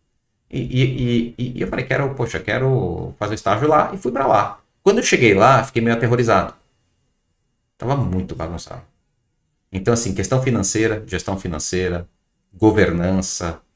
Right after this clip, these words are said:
regulatório. Tinha um monte de problema regulatório com o Ministério da Educação. Um monte de apostas foram feitas em zona cinzenta regulatória que estavam em discussão com o Ministério. A, a, a, a faculdade tava bloqueada dos vestibulares. Então, assim,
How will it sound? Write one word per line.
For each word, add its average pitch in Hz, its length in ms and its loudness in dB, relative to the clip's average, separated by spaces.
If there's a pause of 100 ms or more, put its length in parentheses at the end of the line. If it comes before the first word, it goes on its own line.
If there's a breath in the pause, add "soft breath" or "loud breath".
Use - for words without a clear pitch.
(340)
regulatório. 104 760 4
Tinha 131 160 0
um 131 40 6
monte 123 580 6
de - 80 -4
problema 92 280 0
regulatório 85 600 -4
com - 20 -20
o - 40 -8
Ministério 85 260 -6
da 80 120 -10
Educação. 82 520 -10 (280)
Um 95 60 -6
monte 123 300 2
de 120 80 4
apostas 101 540 -2
foram 92 200 -4
feitas 92 420 -4
em 87 220 -2
zona 101 300 0
cinzenta 98 520 0
regulatória 90 680 2 (240 soft breath)
que - 100 -10
estavam 98 300 4
em 95 100 4
discussão 95 380 -2
com 92 100 -4
o 92 40 0
Ministério. 85 440 0 (800)
A, 98 100 2
a, - 140 2
a, 101 540 4
a - 20 2
faculdade 117 280 2
tava 107 140 4
bloqueada 127 400 6
dos 101 80 -4
vestibulares. 87 720 -2 (840)
Então, 143 260 0
assim, 90 720 -2